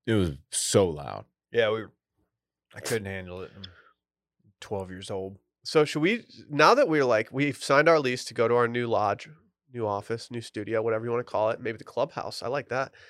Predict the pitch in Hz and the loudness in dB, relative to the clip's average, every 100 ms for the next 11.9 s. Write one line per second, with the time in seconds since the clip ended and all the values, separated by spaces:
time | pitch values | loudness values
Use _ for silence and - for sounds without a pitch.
0 | - 92 85 156 165 156 151 135 - _ | -14 -12 -2 10 12 12 12 8 -8 _
1 | _ _ _ - 90 - 69 - - 160 | _ _ _ -14 -10 -8 -10 -6 2 2
2 | 226 285 226 - - 135 87 - 139 127 | 2 4 4 4 -6 -6 -4 -6 -4 -4
3 | - - 123 165 - _ _ _ _ _ | -4 -8 -8 -12 -14 _ _ _ _ _
4 | _ _ _ _ _ _ _ _ _ _ | _ _ _ _ _ _ _ _ _ _
5 | 147 151 143 151 165 170 151 127 113 104 | -8 -6 -4 -4 -4 -4 -6 -6 -6 -6
6 | 107 107 101 139 135 113 90 98 92 85 | -6 -6 -8 -6 -6 -6 -6 -4 -4 -4
7 | 80 87 78 78 67 135 135 120 117 - | -8 -8 -8 -8 -6 -6 -6 -6 -6 -6
8 | - 65 71 76 76 _ _ - 113 113 | -10 -10 -8 -8 -10 _ _ -14 -10 -8
9 | 113 104 104 101 110 101 - 107 104 101 | -8 -6 -4 -6 -10 -12 -14 -16 -14 -14
10 | 101 107 95 - 104 107 101 _ _ _ | -10 -8 -8 -6 -4 -4 -8 _ _ _
11 | _ 110 117 110 95 92 78 76 - | _ -2 -2 -2 -4 -4 -4 -6 -8